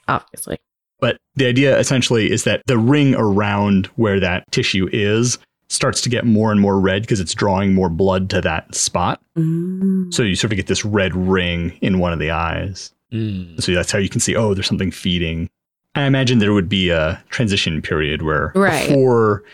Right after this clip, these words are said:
Speaker 2: 'cause I feel like once you see that, it's too late.
Speaker 1: Yeah.
Speaker 3: Okay, so let's just do this one.
Speaker 2: Okay.
Speaker 3: Because I already have ideas now.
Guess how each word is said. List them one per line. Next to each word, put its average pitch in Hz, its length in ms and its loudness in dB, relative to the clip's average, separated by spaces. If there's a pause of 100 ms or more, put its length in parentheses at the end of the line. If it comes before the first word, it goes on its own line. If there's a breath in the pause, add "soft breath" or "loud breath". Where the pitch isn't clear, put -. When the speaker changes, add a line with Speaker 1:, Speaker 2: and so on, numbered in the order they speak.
Speaker 2:
'cause 143 120 2
I 156 60 4
feel 196 200 4
like 165 200 0 (120)
once 156 320 2
you 147 80 2
see 135 220 2
that, 98 200 2
it's - 160 -2
too 104 180 0
late. 67 300 -2 (260)
Speaker 1:
Yeah. 160 220 2 (580)
Speaker 3:
Okay, 139 320 -2 (200)
so 131 500 2 (140)
let's 180 200 2
just 190 180 2
do 151 120 4
this 104 180 0
one. 76 260 -4
Speaker 2:
Okay. 135 160 2
Speaker 3:
Because - 220 2
I 180 60 2
already 175 160 4
have 160 160 2
ideas 143 420 2
now. 104 220 0